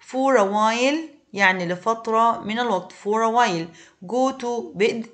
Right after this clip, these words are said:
يذهب للفراش للنوم طبعًا، I hated it كنت أكره، I am af-، afraid I can't، I am afraid I can't يؤسفني أنني لا أستطيع،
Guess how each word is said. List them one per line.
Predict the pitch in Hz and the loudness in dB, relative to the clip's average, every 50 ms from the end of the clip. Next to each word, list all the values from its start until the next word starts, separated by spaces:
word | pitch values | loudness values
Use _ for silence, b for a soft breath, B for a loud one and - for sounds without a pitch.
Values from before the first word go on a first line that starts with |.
| - | -4
يذهب | 208 220 233 220 220 214 190 170 | -2 0 0 0 0 -2 -2 -2
للفراش | 170 170 165 - - 165 175 190 214 208 - - | -4 -6 -8 -8 -6 -4 -2 -2 -2 -2 -4 -8
للنوم | 165 160 165 175 185 180 165 | -8 -6 -6 -6 -6 -6 -6
طبعًا، | 156 - 214 226 247 254 269 294 320 - B B B B B B B B | -4 -2 0 2 4 4 4 4 4 0 B B B B B B B B
I | - 220 | -2 0
hated | 226 202 214 269 285 285 269 240 214 - | 0 0 -2 -2 -2 -2 -2 -4 -4 -2
it | - - 262 262 - - - 381 - - | 0 0 0 -2 -4 -12 -16 -16 -14 -12
كنت | - 214 196 175 - | -10 -8 -8 -8 -6
أكره، | - - - 240 240 269 277 294 302 285 | -4 -4 -4 -2 0 2 2 2 2 2
I | - - 202 196 190 | -2 -2 -2 -2 -2
am | 190 | -4
af-، | 180 - - - | -6 -10 -10 -6
afraid | - 226 226 - - 233 233 - - 202 208 220 208 - | -4 -2 -2 0 -2 -2 -4 -4 -2 -2 -2 -2 -2 -4
I | - 180 175 175 175 - | -6 -6 -6 -6 -6 -4
can't، | 220 220 233 262 311 302 - - B B B B B B B - | -2 -2 0 -2 -2 -4 -10 -16 B B B B B B B -4
I | 214 | -2
am | 214 202 185 190 | -2 -2 -4 -4
afraid | 190 - 240 233 - - 208 220 226 220 220 | -4 -4 -4 -4 -4 -6 -4 -4 -4 -4 -6
I | - - 165 175 175 - | -8 -10 -10 -8 -4 -2
can't | 220 247 277 262 - | -2 -2 -2 -2 -4
يؤسفني | 208 - - - 226 - 208 208 208 202 190 175 | -8 -8 -8 -10 -10 -8 -6 -6 -6 -6 -6 -6
أنني | 175 180 185 190 185 175 170 | -6 -6 -6 -6 -6 -6 -4
لا | 165 175 196 208 226 233 - - | -2 0 0 2 0 0 -2 -4
أستطيع، | 226 - - 214 208 208 - 220 233 247 277 302 | -6 -6 -6 -8 -8 -6 -4 -4 -2 0 -2 -2